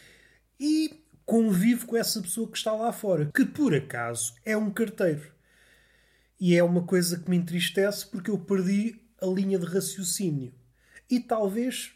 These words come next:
tenha percebido uma coisa. Os cães detestam carteiros. Talvez seja por isso mesmo. Os cães estavam entretidos a gravar um podcast, de repente aparece um carteiro e turva-lhe ali os pensamentos.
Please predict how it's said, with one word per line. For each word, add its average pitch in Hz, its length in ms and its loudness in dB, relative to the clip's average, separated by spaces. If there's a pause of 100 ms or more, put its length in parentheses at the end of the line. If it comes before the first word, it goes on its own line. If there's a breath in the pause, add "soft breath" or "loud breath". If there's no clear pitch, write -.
tenha 226 260 0
percebido 196 480 -4
uma 208 140 -4
coisa. 147 560 -4 (160)
Os 220 240 0
cães 123 500 -2
detestam 180 760 -2
carteiros. 180 720 -6 (420 soft breath)
Talvez 247 540 0
seja 240 280 0
por 240 220 -2
isso 240 260 0
mesmo. 175 480 0
Os - 220 -4
cães 185 380 0
estavam 139 580 -4 (480 soft breath)
entretidos 175 920 2
a 160 80 2
gravar 131 400 -2
um 120 80 -6
podcast, 175 760 -2
de 180 80 2
repente 175 460 0
aparece 131 500 -2
um 131 220 -6
carteiro 254 580 -2 (480 soft breath)
e 240 100 6
turva-lhe 254 540 4
ali 262 160 4
os 247 120 0
pensamentos. 254 800 -2